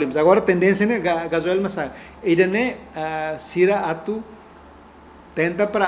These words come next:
atu, ah, menan e rendimento, mas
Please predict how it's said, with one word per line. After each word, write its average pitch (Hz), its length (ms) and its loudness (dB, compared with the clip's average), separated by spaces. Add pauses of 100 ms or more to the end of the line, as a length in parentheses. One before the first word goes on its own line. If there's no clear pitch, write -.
atu, 147 400 -6
ah, 123 340 -10 (320)
menan 160 640 -2 (840)
e 147 80 -10
rendimento, 160 840 -2 (1200)
mas 196 540 -2